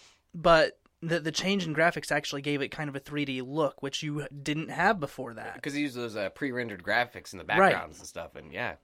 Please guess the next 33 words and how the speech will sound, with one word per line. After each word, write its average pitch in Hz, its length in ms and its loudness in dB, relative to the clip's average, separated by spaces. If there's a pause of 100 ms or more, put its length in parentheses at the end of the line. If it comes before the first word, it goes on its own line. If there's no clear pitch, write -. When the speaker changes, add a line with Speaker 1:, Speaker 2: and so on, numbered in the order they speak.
(120)
Speaker 2:
I - 20 -10
mean, 127 240 -4
kinda 196 160 8
like 175 120 6
Resident 147 220 2
Evil 143 140 -2
did. 95 240 -6 (220)
They 120 80 -4
did 127 120 -8
the 95 60 -12
same 92 220 -8
thing. 90 240 -8 (260)
Speaker 1:
Right. 180 420 4 (260)
Speaker 2:
But 110 220 -2
this 135 220 -4
was 123 120 -8
allowed 107 260 0
a 92 40 -8
more 90 200 -10
cartoonish 90 540 -12 (340)
look, 123 400 -2
and 92 160 -8
it, 113 180 -10 (140)
it 120 80 -6
was 151 100 -4
beautiful 165 420 -4
for 175 60 0
Speaker 1:
It, 180 220 10
Speaker 2:
the - 60 6
time. 151 80 4
Speaker 1:
it 165 120 4
worked 185 240 4
wonderfully. 165 560 -2